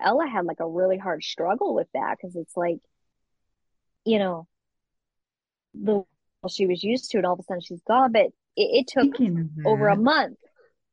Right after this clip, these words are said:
Speaker 1: Yeah, it took over a month for a thing.
Speaker 2: Speaking of that,
Speaker 1: And I'm like,
Speaker 2: here.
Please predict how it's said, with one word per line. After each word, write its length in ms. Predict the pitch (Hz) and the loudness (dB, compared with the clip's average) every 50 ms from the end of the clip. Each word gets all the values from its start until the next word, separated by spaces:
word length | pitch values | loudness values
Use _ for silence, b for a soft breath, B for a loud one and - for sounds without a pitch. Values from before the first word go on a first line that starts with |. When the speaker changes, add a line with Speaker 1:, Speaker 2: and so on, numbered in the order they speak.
| _ _ _ _ - | _ _ _ _ -18
Speaker 1:
Yeah, 120 | - - - _ _ _ _ - | -18 -18 -18 _ _ _ _ -10
it 120 | - 277 - | -10 -8 -6
took 140 | 359 339 | -6 -6
over 160 | 370 349 359 349 | -4 -4 -4 -4
a 40 | |
month 220 | 330 330 330 339 - - 330 _ _ _ _ _ _ - | -6 -6 -8 -10 -8 -10 -12 _ _ _ _ _ _ -12
for 200 | 190 185 185 - _ _ _ - | -10 -10 -10 -12 _ _ _ -14
a 60 | 214 202 | -12 -8
thing. 160 | - 208 190 _ _ _ _ _ _ _ - - - _ _ _ _ _ _ _ _ _ _ _ | -6 -8 -8 _ _ _ _ _ _ _ -20 -20 -20 _ _ _ _ _ _ _ _ _ _ _
Speaker 2:
Speaking 480 | _ - - 269 277 269 - 320 277 262 | _ -2 2 2 2 2 2 0 0 0
of 140 | 247 220 | 0 -2
that, 180 | 202 175 156 202 | -2 -4 -2 0
Speaker 1:
And 100 | 208 202 | 0 0
I'm 100 | 202 196 | 0 0
like, 280 | 196 185 180 156 - - _ _ 190 _ _ _ - 170 165 165 - | -2 -4 -4 -6 -8 -12 _ _ _ _ _ _ -20 -20 -20 -20 -16
Speaker 2:
here. 240 | - - 160 165 | -12 -10 -10 -10